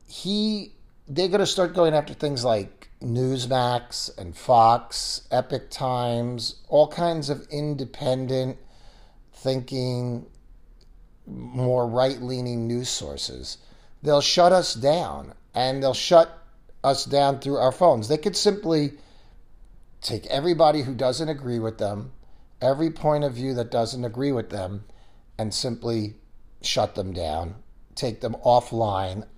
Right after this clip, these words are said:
not allow them to access their devices.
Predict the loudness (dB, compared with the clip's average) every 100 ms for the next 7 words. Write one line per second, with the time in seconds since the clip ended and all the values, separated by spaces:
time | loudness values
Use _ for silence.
0 | -10 -2 0 0 0 4 6 4 2 -6
1 | -8 -10 -4 0 0 -2 -2 -2 -2 -6
2 | -10 -20 -20 -20 -16 -4 -2 -2 -4 -6
3 | 2 2 2 -2 -6 -6 -8